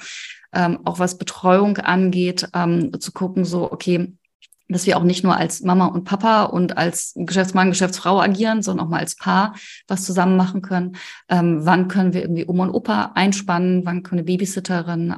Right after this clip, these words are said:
ähm, buchen? Und auch wirklich da ganz gezielt einfach so für die eigenen Interessen einzustehen, sich auch als Familie, aber auch eben sich vor allem nie, es ist ein bisschen auch wie mit der Elternzeit, sich einfach nicht selber irgendwie klein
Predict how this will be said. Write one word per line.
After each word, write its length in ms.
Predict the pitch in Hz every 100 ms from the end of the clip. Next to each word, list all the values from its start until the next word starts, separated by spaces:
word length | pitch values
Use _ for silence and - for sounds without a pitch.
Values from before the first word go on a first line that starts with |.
| -
ähm, 460 | 165 165 165 165 -
buchen? 520 | 185 180 185 180 185 - - - -
Und 180 | 175 165
auch 140 | -
wirklich 220 | 175 -
da 140 | - 165
ganz 220 | 160 156
gezielt 360 | - - 170
einfach 320 | 160 160 175 180
so 280 | - 160 165 - _ _ _ _ _
für 180 | - -
die 180 | 190 190
eigenen 320 | 185 226 254
Interessen 580 | 214 202 196 196 196 -
einzustehen, 1040 | - 302 - 214 - 233 247 254 254 254 - _ -
sich 280 | 196 185
auch 120 | 170 175
als 240 | 180 185
Familie, 520 | - 185 185 220 214 196
aber 260 | 180 175
auch 160 | 175 175
eben 420 | 170 170 170 165 165 _ _ _
sich 120 | 185
vor 100 | 190
allem 140 | 196 208
nie, 440 | 202 208 - - -
es 120 | 190
ist 140 | 208
ein 40 | 254
bisschen 220 | 277 285
auch 100 | 262
wie 100 | 269
mit 120 | 240
der 80 | 220
Elternzeit, 460 | 220 254 196 151
sich 180 | - 196
einfach 300 | - 190 208
nicht 260 | 208 202 202
selber 320 | 196 202 220
irgendwie 260 | - 196 -
klein 560 | - 196 185 226 -